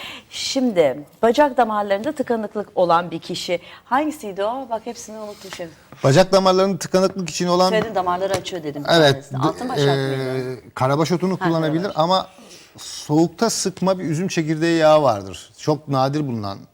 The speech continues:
Speaker 2: e, soğukta sıkması. Üzüm çekirdeği yağı.
Speaker 1: Üzüm çekirdeği yağı.
Speaker 2: Evet, üzümün çekirdeğinin yağını çok güçlü bir antioksidandır. Ee,
Speaker 1: Ne yapıyorsun o yağı?
Speaker 2: içiyorsunuz. Yani şöyle,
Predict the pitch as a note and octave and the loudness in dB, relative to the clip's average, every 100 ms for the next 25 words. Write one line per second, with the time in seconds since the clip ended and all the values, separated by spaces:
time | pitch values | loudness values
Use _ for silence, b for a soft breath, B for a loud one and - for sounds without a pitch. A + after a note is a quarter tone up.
0 | - F#2 - G2 F2 G#2+ - - F2 G2+ | -18 -16 -6 -6 -4 -6 -8 -14 -16 -8
1 | C#3 F#3+ D3 B2 G#2 F#2+ D#2+ - - _ | -4 -2 -2 -4 -6 -8 -10 -12 -16 _
2 | B B B B E3+ D3+ F3+ E3+ D#3+ D3+ | B B B B -12 -10 -12 -12 -14 -12
3 | C3+ D#3+ F#3+ D#3 A#2+ C3 A2 C3+ C3 D#3+ | -10 -10 -8 -10 -4 -2 -2 -4 -4 -4
4 | C#3 C3+ C3+ C#3 F3 D3+ B2 C3+ F3 - | -6 -4 -2 -2 -4 -2 0 -2 -4 0
5 | F#3+ B2+ B2 - A#2 F#2 G#2 - C3+ - | 0 0 -8 -8 -10 -8 -8 -6 -6 -4
6 | C#3 D3 D3+ C#3+ - _ b b b - | -2 -2 -2 -12 -18 _ b b b -14
7 | - G2+ G2 G2 F#2 G3+ G#3+ F3+ - D#3+ | -6 -6 -6 -8 -6 -6 -6 -10 -14 -12
8 | D#3 G#3 E4 E4+ - B3 B3 F#3+ A3 - | -10 -10 -12 -12 -8 -6 -6 -8 -12 -16
9 | - _ _ E3+ A3 A3+ - A#3+ C3+ | -20 _ _ 0 2 2 2 2 2